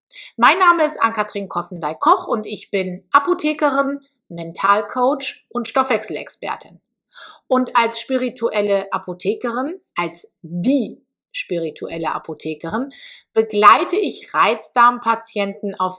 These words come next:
ihrem Weg zu körperlicher und seelischer Gesundheit.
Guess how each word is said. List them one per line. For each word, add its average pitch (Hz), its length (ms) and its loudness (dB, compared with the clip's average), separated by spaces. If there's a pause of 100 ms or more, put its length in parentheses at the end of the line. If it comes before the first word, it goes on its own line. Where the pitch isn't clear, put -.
ihrem 165 340 -10
Weg 202 340 -2
zu 190 520 -6 (240)
körperlicher 196 840 -2
und 247 200 -2
seelischer 175 600 -4
Gesundheit. 156 720 -14